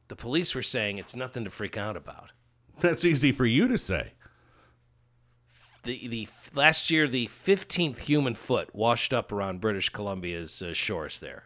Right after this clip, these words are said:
Speaker 1: Fifteen of them. Ten of those cases connected to missing people.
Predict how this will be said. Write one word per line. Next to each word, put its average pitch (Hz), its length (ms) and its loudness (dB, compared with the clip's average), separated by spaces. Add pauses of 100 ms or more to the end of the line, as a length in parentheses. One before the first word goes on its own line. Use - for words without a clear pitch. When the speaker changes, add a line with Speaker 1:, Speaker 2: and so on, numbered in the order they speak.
Speaker 1:
Fifteen 180 680 0
of - 160 -10
them. 73 160 -18 (440)
Ten 202 260 4
of 202 80 4
those 156 240 4
cases 139 360 0
connected 123 420 -4
to 110 60 -2
missing 110 360 -2
people. - 460 -10